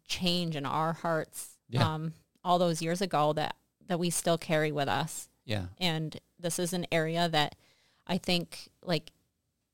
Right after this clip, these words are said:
Speaker 1: we're gonna continue to walk in and grow in, like, forever. Like,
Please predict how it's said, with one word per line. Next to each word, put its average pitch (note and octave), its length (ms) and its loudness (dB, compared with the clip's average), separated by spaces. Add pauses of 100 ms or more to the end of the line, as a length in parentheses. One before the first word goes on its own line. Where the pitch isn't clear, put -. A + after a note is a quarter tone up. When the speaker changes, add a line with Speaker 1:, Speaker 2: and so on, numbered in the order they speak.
(380)
Speaker 1:
we're F3+ 180 0
gonna F#3 200 0
continue F3+ 640 -2
to D#3+ 80 0
walk D#3+ 400 -4
in F3 320 -4
and E3 240 -2
grow D#3 340 0
in, G#3 400 0
like, E3 120 -6 (380)
forever. D#3+ 640 6
Like, D3 240 2